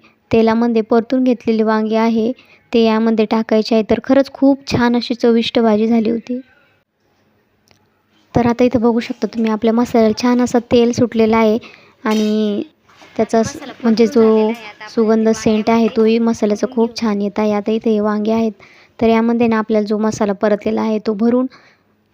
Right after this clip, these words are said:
Speaker 1: त्याला थोडंसं वाफवून द्यायचं आहे आणि नंतर तुमच्या आवडीनुसार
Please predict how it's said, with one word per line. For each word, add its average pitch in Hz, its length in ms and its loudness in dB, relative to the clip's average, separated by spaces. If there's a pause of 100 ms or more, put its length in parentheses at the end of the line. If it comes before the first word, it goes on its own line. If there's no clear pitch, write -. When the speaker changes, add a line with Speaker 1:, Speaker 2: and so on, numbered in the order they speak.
(140)
Speaker 1:
त्याला 233 180 2 (100)
थोडंसं 254 400 0
वाफवून 240 360 -2
द्यायचं 233 300 0
आहे 233 140 4
आणि 220 180 0
नंतर 226 340 0
तुमच्या 233 380 0 (420)
आवडीनुसार 240 500 2